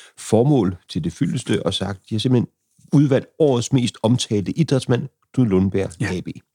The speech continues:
Speaker 2: Lige præcis, hvor jeg er glad for, at du ligesom har lagt mærke til det, uden at jeg har s-, rammet det ind for dig. Fordi det er jo netop, ja, han er, han, Knud Lundberg var en fantastisk, øh, multisportskunstner,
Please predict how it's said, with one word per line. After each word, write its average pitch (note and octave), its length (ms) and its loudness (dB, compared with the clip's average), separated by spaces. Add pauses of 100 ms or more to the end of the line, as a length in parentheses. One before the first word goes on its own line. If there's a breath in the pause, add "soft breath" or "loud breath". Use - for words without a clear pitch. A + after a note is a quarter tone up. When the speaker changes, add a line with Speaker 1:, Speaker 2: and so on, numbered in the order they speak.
(120)
Speaker 2:
Lige B2 200 4
præcis, A2+ 360 -6
hvor A2 80 2
jeg G#2+ 40 2
er G#2+ 60 -2
glad A2 180 -2
for, A2+ 160 -4
at A2 220 -8
du G#2+ 120 -4
ligesom G#2+ 260 -6
har G2 160 -10
lagt F#2 140 -10
mærke F#2+ 140 -4
til G2+ 120 -12
det, G#2 100 -4
uden G#2+ 200 0
at G#2+ 80 0
jeg G2+ 80 -6
har F2+ 80 -10
s-, - 180 -2 (340)
rammet G2 260 2
det - 100 2
ind - 180 2
for G#2 160 6
dig. A2 120 -2 (160)
Fordi A2+ 180 -2
det - 100 -4
er B2 40 -4
jo C3 80 -2
netop, A#2 220 0 (1200 loud breath)
ja, G#2 160 6 (320)
han A#2+ 140 6
er, G#2 120 4
han, G#2 480 2 (140)
Knud A#2 140 4
Lundberg G#2 440 2
var F#2+ 280 -4
en G2+ 220 0
fantastisk, G#2 840 0 (160)
øh, F2 320 -2
multisportskunstner, - 1800 -2